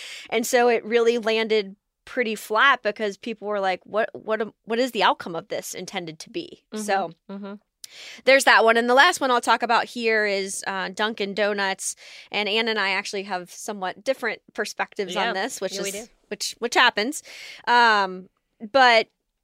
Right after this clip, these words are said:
Speaker 1: you know, their V P of product came out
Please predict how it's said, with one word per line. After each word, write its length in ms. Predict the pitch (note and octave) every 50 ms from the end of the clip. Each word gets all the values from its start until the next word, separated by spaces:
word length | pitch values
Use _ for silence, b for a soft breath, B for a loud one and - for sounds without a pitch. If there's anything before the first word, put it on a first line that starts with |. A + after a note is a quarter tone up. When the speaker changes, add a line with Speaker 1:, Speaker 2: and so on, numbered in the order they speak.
| _ -
Speaker 1:
you 120 | B3 A#3+
know, 200 | A#3 A3+ G#3+ A3
their 600 | G3 A#3 A#3 A#3+ B3 B3 B3 B3 A#3+ A3+ G3+ - -
V 300 | A3 G#3+ G3 A#3 A#3 A#3+
P 560 | - - B3 A3+ A3+ A3 G#3+ G#3+ G#3+ G3+ -
of 360 | - G3 F#3+ F#3+ F#3+ F#3 _ _
product 580 | - D#4 D4 E4+ G#4 F#4+ D4+ A#3+ A3+ - - -
came 240 | - B3 A3+ A3
out 440 | A3 G#3+ G#3 G3+ G3+ G3+ G3+ G3 -